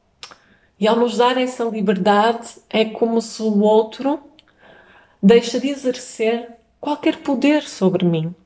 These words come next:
Porque perdoei, porque estou em paz dentro de mim e para com o outro. Consegui gerar essa capacidade desperta,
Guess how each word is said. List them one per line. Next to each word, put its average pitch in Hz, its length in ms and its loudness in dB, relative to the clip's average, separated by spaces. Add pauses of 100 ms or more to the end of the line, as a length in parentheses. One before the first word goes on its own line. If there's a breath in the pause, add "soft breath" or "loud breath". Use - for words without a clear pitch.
(1300 soft breath)
Porque - 200 -6
perdoei, 277 580 2 (540)
porque 214 180 0
estou 208 280 -4
em 208 160 -8
paz - 680 -10 (200)
dentro 226 500 2
de 190 80 -6
mim 196 340 2 (200)
e 214 100 -4
para 269 240 -6
com 294 140 -6
o 294 160 -2
outro. - 460 -6 (800 loud breath)
Consegui 277 500 -2
gerar 220 420 2
essa 202 260 -2
capacidade 202 800 -4
desperta, 226 720 -6